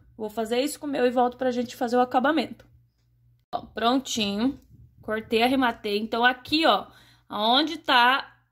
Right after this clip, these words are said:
sem relevo é pra parte pra cima, tá? Então, você vai dobrar aqui, ó. Tá vendo?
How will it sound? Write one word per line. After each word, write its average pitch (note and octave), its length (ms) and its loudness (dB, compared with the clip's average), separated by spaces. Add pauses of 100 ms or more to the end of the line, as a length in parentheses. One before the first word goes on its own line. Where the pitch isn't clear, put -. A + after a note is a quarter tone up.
(480)
sem D4 340 0
relevo B3+ 480 2
é B3+ 100 4
pra C4+ 180 0
parte B3 360 -2
pra C#4+ 180 -2
cima, G#3 360 -6
tá? A3+ 280 -2 (240)
Então, G#3+ 160 -8
você A3+ 200 -2
vai A#3 180 2
dobrar B3+ 400 2
aqui, A#3+ 260 -6
ó. - 100 -12
Tá - 100 -20 (600)
vendo? G3+ 420 -12